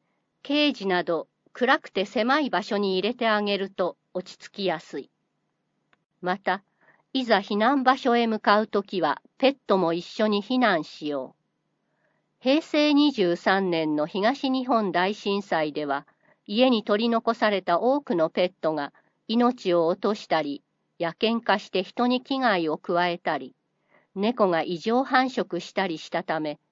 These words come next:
環境省の新しいガイドラインでは、飼い主はペットと一緒に避難する同行避難が原則となった。ただし、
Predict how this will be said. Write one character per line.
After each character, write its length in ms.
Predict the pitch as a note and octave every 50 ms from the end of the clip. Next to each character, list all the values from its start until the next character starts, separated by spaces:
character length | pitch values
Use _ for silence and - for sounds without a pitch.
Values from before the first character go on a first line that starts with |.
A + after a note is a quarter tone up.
| _ _ _ _ _ _ _ _ _ _ -
環 260 | - A#3 B3 C4+ C#4
境 260 | C#4 - C4 B3 B3+
省 300 | B3+ - - F#3 F#3 E3+
の 180 | E3+ E3+ E3+ D#3+
新 360 | E3+ - - A#3 A#3+ B3+ C#4
し 240 | C#4 - C4+ B3 A3
い 40 | E3
ガ 200 | F3+ F3+ F#3 G3+
イ 80 | G#3
ド 120 | G3 G#3+ G#3+
ラ 160 | G#3 G3+ G3+
イ 140 | G3 F3+ E3
ン 120 | D#3 D3+
で 120 | D3 D3 D3
は、 220 | C#3 C3 B2+ _ _ _ _ _ _ _ _ _ _ _ _ _
飼 200 | - - B3 B3
い 100 | B3+ B3
主 340 | A3+ F#3+ F3 F3 - - F3
は 180 | D#3+ D#3 C#3+ - _ _ -
ペ 120 | C4+ C#4
ッ 60 | C#4 _
ト 120 | - B3 G#3+
と 180 | - F3+ E3+
一 100 | E3+ F3+
緒 220 | - - - G#3 F#3+
に 160 | F#3+ F#3+ G3+
避 140 | - A#3+ A#3
難 240 | A3 F#3+ F3 E3+ F3+
す 200 | - - E3+ D3+
る 200 | D#3 D3+ C#3+ _ _ _ _ _ -
同 280 | E3 F3+ F3 G3+ B3+ C4+
行 260 | - - C4 B3+ B3+
避 240 | B3 B3+ - A3+ G#3+
難 260 | F#3+ D3+ C#3 B2+ - _ _ -
が 160 | F3 F3 E3 C#3
原 180 | E3+ F3 F#3+
則 300 | A3+ - - F#3+ F#3+ -
と 140 | - F3+ D#3
な 140 | D3 C3+ C3
っ 40 | - _ _ -
た。 140 | - - _ _ _ _ _ _ _ _ _ _ _ _ _ _ _ _ _ _ _ -
た 120 | - A#3+ A#3
だ 140 | G#3+ F#3+ F#3+
し、 300 | - - F3+ D#3 D#3+